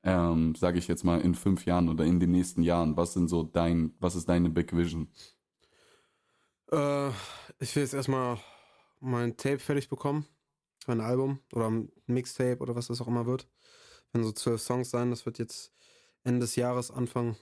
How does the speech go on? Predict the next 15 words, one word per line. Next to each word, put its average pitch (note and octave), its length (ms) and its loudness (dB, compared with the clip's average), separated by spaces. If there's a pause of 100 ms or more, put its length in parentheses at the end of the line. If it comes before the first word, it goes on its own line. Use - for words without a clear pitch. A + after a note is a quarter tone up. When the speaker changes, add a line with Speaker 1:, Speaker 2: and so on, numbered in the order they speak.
Speaker 2:
nächsten B2 320 -2
Jahres A#2+ 480 -4 (100)
wird B2+ 120 -2
das B2 120 -6
so - 80 -10
droppen, B2 420 -4 (100)
denke A#2+ 160 -2
ich - 120 -10
mal. B2 260 -2 (1200)
Und, A#2+ 840 0
ähm, A2+ 840 -2 (200)
danach A#2 380 -2
würde B2+ 120 -4
ich - 80 -10
gern A#2 420 -2